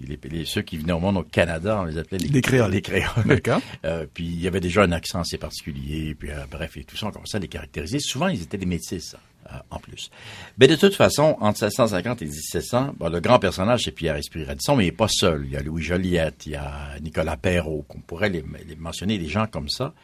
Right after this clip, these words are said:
Speaker 1: qui vont, euh, euh, euh, découvrir, c'est-à-dire commencer à, à, à montrer à, à, et à apprendre tout un univers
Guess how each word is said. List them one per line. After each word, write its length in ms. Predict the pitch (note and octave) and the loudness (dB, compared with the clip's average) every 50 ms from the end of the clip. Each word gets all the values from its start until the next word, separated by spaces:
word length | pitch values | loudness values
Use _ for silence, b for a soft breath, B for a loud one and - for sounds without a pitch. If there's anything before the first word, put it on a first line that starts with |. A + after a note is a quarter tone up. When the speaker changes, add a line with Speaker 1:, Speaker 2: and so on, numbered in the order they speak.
| B B B B B B _ | B B B B B B _
Speaker 1:
qui 160 | - A#2+ A#2 | 2 2 2
vont, 480 | A2+ A2+ D3 E3+ F#3 F#3+ F#3 E3 - - - | 4 8 8 10 10 10 10 8 4 0 2
euh, 500 | G2 F#2+ F2+ F2 F2 - F2 F2 F2 E2+ - - - | 4 4 4 4 2 0 -2 -2 -4 -4 -6 -6 -8
euh, 80 | F2+ F2+ F2 F2 - _ - | -6 -6 -8 -10 -12 _ -8
euh, 160 | G2 - D2 C#2 - | -8 -6 -8 -10 -12
découvrir, 920 | F2 F2+ F#2+ D3 D#3+ - - C3+ A2+ G#2 F#2+ F#2 F2 G2 C3+ F#3 E3+ - - | -12 2 4 4 6 8 6 6 6 6 4 4 2 0 0 -2 -6 -8 -10
c'est-à-dire 460 | - - E2 D#2+ D#2+ E2 G2+ G2+ - | -6 -4 -4 -4 0 0 -2 -2 2
commencer 540 | _ - B2 A#2+ A#2 A2 G#2 - - C3 A#2+ | _ 6 8 8 8 6 6 4 4 4 4
à, 220 | C2 D2 E2+ E2 | 4 4 0 -2
à, 640 | D2+ D2 D#2 - - D#2+ D#2 - - - - - E2 | -4 -6 -8 -10 -12 -14 -14 -14 -14 -14 -12 -10 -10
à 720 | - - - - - - - - - - - - - - - | -10 -10 -10 -12 -14 -14 -16 -16 -18 -18 -18 -18 -18 -6 2
montrer 720 | G#2 G#2 A#2+ B2 A#2+ G#2+ - G#2+ F#2+ G#2+ A#2+ E3+ F#3+ F#3 | 6 8 10 10 10 8 6 2 2 4 2 2 0 -4
à, 1120 | - F#2+ F2 - - - E2+ - - - - - - - - - - - - - - - F#2+ F#2 | -6 -8 -8 -8 -10 -14 -14 -14 -16 -16 -14 -14 -14 -14 -16 -16 -14 -12 -10 -8 -4 -4 -4 -2
à, 20 | - | 0
et 140 | - A#2 A2 | 4 6 8
à 120 | G2+ F#2+ | 8 8
apprendre 600 | F#2+ F#2 - - A2+ B2+ D3+ E3+ D#3+ B2+ F2+ D#2 b b b b b b b _ _ _ _ _ | 6 4 4 6 6 6 6 6 2 0 -2 -4 b b b b b b b _ _ _ _ _
tout 160 | - A#3 A#3 - - | 6 6 6 10 12
un 120 | A#2+ G2+ G2 | 10 10 10
univers 680 | F#2+ F#2+ F2 D#2+ D2+ D#2+ F2 F#2+ G#2+ A#2 B2 B2 - | 8 6 4 4 2 4 6 8 8 8 6 4 0